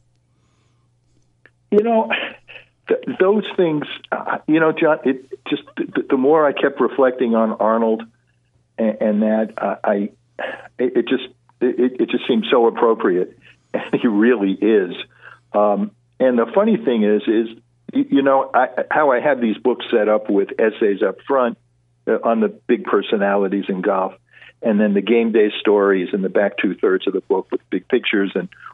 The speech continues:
what happened in big events, win or lose, or big events in their lives.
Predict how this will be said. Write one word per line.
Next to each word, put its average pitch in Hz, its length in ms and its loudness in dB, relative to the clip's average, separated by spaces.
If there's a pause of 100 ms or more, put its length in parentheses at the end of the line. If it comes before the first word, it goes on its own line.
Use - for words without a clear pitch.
what - 160 2
happened 101 380 0
in - 160 -4 (200)
big 113 160 2
events, 101 380 0 (160)
win 110 260 2
or 104 100 2
lose, 98 380 0
or 95 160 0 (300)
big 104 140 2
events 98 380 0
in 92 100 -4
their 90 160 -4
lives. 95 380 0